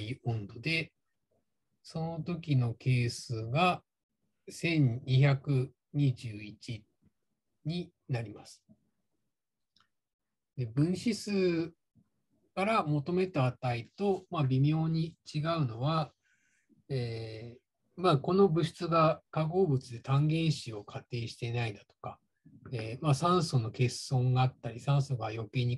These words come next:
くっついてたりだとか、まあ、いろいろ可能性としてはあります。まあ、そのあたりは、あの、検討の余地ありですけど、まあ、少なくともこの関数で数学的に、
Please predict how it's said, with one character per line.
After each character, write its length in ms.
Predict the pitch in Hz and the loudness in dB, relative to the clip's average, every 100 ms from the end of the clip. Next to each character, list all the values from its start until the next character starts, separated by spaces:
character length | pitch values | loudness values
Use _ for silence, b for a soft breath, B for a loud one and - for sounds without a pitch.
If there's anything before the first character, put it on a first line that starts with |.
| - | -6
く 80 | - | -20
っ 20 | - | -14
つ 100 | - | -2
い 60 | 135 | -2
て 100 | - | -2
た 140 | 110 | -8
り 80 | 107 | -8
だ 80 | 98 | -12
と 80 | - | -14
か、 220 | - - - | -16 -16 -8
ま 100 | 170 | -4
あ、 20 | |
い 80 | 165 | -2
ろ 100 | 175 | -2
い 20 | 175 | -2
ろ 240 | 170 170 - | -2 -4 -10
可 160 | - 156 | -4 0
能 180 | 160 | 0
性 220 | 139 147 135 | 0 0 0
と 140 | 135 | -2
し 100 | - | -4
て 100 | 208 | -2
は 120 | 156 | -2
あ 60 | 110 | -2
り 80 | 101 | -6
ま 140 | - | -16
す。 140 | - _ - - - - _ - _ _ _ _ _ - | -20 _ -16 -16 -18 -20 _ -20 _ _ _ _ _ -4
ま 140 | 185 165 | 0 0
あ、 40 | |
そ 140 | 160 | 0
の 140 | 180 214 | -2 -2
あ 60 | |
た 140 | 214 190 | 2 6
り 140 | 147 | 6
は、 280 | 120 107 101 _ | 6 4 0 _
あ 140 | - 123 | -4 -4
の、 460 | 117 113 110 110 - - | -2 -6 -6 -8 -12 -2
検 260 | 139 123 | 2 2
討 180 | 123 131 | 2 0
の 80 | 123 | 2
余 160 | 123 123 | 2 0
地 200 | - 127 | -6 -4
あ 80 | 117 | -4
り 100 | 107 | -4
で 120 | 101 | -10
す 100 | - | -10
け 120 | 131 | -4
ど、 300 | 160 190 160 - | 0 0 0 -2
ま 100 | 165 | -2
あ、 40 | |
少 180 | 135 185 | 0 -2
な 160 | 208 208 | -4 -4
く 80 | |
と 100 | - | -2
も 140 | 120 113 | -2 -2
こ 160 | - | -4
の 160 | 175 202 | -2 -2
関 320 | - 196 196 | 2 2 2
数 240 | - 165 160 | 0 -4 -2
で 100 | 196 | -2
数 280 | - 165 180 | -4 -6 -2
学 240 | 175 - | -2 -4
的 320 | - 160 165 | -8 -8 -4
に、 280 | 190 214 | -2 0